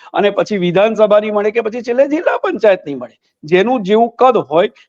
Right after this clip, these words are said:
તેના પ્રમાણે એમને એ ટિકિટો એ જે તે સમયે મળતી રહેતી હોય છે. પણ અત્યારે તમારે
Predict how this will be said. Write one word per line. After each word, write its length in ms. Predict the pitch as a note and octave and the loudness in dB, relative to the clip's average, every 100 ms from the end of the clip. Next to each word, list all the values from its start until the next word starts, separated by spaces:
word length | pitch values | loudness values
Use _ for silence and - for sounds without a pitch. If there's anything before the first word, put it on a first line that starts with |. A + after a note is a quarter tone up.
| _ | _
તેના 200 | A3 A#3 | 0 2
પ્રમાણે 440 | A#3 G3 F#3+ A3 A3+ | 2 0 0 -2 -2
એમને 380 | F#3 F3 G3+ A3+ - | -2 0 -4 -4 -4
એ 100 | G3+ | -4
ટિકિટો 420 | F3+ - F3+ G3+ | -4 -8 -2 0
એ 80 | G3 | 0
જે 200 | D#3 E3 | 0 2
તે 140 | A3 | 2
સમયે 320 | A3+ D3 F#3 | 0 -2 0
મળતી 400 | A3+ G#3+ F#3 G3+ | 2 2 0 -4
રહેતી 280 | D#3 C#3 D#3 | -2 -4 -8
હોય 140 | B2+ | -14
છે. 160 | A#2+ - _ - - | -14 -20 _ -20 0
પણ 120 | B3+ | 2
અત્યારે 380 | F3+ - A#3+ C#4 | 2 2 2 2
તમારે 340 | C4+ A#3 C#4 | 2 2 2